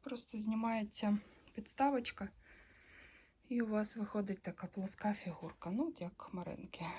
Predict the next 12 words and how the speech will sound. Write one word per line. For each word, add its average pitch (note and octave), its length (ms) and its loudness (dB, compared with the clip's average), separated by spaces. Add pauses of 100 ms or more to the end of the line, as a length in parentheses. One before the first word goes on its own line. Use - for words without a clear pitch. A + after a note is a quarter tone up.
Можна G3+ 300 6
складати F#3+ 520 4
одну F#3+ 300 4
на G3 160 4
одну C4+ 340 6 (1700)
і C4 200 -2
таким A3+ 400 -2
чином A#3 400 2 (3500)
зберігати. G#3 720 0 (1500)
Ось A3 220 -6
так G3+ 220 -6
можна G3+ 400 -4